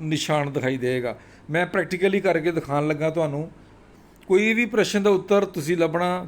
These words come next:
ਚਾਹੋ, ਦੇਖਣਾ ਚਾਹੋ <clears throat> ਤੇ ਤੁਸੀਂ ਦੇਖ ਸਕਦੇ ਹੋ। ਆਓ ਦੇਖਦੇ ਹਾਂ ਬਈ, ਅਹ, ਕਿੱਦਾਂ ਕਰ ਸਕਦੇ ਹਾਂ ਆਪਾਂ। ਤੁਹਾਡੇ ਸਾਹਮਣੇ ਮੈਂ WhatsApp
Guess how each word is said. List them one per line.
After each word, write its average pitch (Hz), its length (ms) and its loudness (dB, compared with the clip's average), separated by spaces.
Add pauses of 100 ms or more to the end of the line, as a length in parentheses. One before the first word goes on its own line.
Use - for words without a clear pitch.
ਚਾਹੋ, 165 280 4
ਦੇਖਣਾ 151 400 0
ਚਾਹੋ 156 360 0 (460)
<clears throat> - 500 -20
ਤੇ 175 100 2
ਤੁਸੀਂ 170 340 -2
ਦੇਖ 180 240 0
ਸਕਦੇ 127 340 -4
ਹੋ। 117 120 -4 (720)
ਆਓ 175 220 4
ਦੇਖਦੇ 165 440 2
ਹਾਂ 185 180 0 (1400)
ਬਈ, 156 380 4
ਅਹ, 135 760 -2 (1600)
ਕਿੱਦਾਂ 156 300 -2
ਕਰ 160 140 0
ਸਕਦੇ 135 380 -2
ਹਾਂ 135 60 0
ਆਪਾਂ। 147 320 -4 (760)
ਤੁਹਾਡੇ 139 220 0
ਸਾਹਮਣੇ 156 380 -2
ਮੈਂ 160 160 -2
WhatsApp 147 400 0